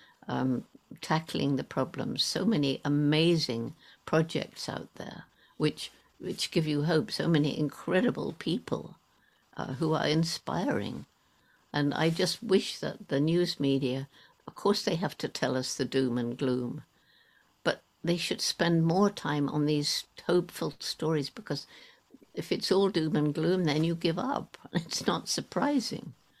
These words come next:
But, you know, there is a lot of positive stuff out there. And we have, we have the solutions. We know what we can do to turn things around.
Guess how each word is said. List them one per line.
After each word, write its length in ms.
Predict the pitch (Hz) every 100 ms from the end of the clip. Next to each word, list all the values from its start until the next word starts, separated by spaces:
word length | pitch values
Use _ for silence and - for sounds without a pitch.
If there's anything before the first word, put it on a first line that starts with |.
| _ _ _ -
But, 180 | 185 -
you 120 | 202
know, 160 | 185 156
there 160 | - -
is 160 | 208 -
a 60 | 151
lot 240 | 147 -
of 120 | -
positive 520 | - 139 147 - 131 -
stuff 380 | - - -
out 180 | - - -
there. 300 | - - 139 _ - - -
And 280 | - 147 -
we 160 | 160 156
have, 200 | 185 147 _ -
we 160 | 160 147
have 220 | 156 135
the 120 | -
solutions. 840 | 175 165 151 147 139 - 143 -
We 120 | - 127
know 300 | 135 131 131
what 280 | 131 131 -
we 100 | 135
can 280 | - 135
do 200 | 131 135
to 180 | 131 -
turn 300 | - 120 120
things 320 | 120 143 127
around. 440 | 135 120 107 131